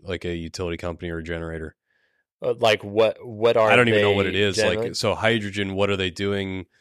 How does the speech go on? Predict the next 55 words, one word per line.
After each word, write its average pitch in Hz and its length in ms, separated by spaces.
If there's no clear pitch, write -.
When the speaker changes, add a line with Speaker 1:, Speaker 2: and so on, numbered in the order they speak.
Speaker 1:
I'm 98 80
not 101 140
even 92 160
sure 131 200
Speaker 2:
So 92 40
Speaker 1:
I 90 40
know 90 220
what 87 140
they're 85 100
doing. 82 440
Speaker 2:
Oh, 101 160
goodness. 92 400
So 104 440
<laughs> 131 120
let 98 220
me 92 100
think 92 220
about 85 220
this. 95 160
Speaker 1:
I'm - 60
Speaker 2:
So, 127 100
Speaker 1:
taking 104 220
Speaker 2:
so 98 60
Speaker 1:
you 92 60
way 95 100
Speaker 2:
basic- 107 220
Speaker 1:
out, 101 240
way 120 240
out 117 140
of 110 60
your 101 160
element, 95 420
maybe, 101 240
Speaker 2:
Yeah, 107 180
Speaker 1:
but 110 140
Speaker 2:
generally, 135 340
I'll, 123 220
I'll 139 160
stay 143 200
Speaker 1:
Yeah. 127 60
Speaker 2:
high 120 200
level 107 300
here 104 180
'cause 113 100
Speaker 1:
Okay. 113 120
Speaker 2:
it's 98 120
been 139 140
a 123 40
while 107 300
since 101 180
I 101 80
touched 95 320
on 85 120
this. - 160
So, 107 280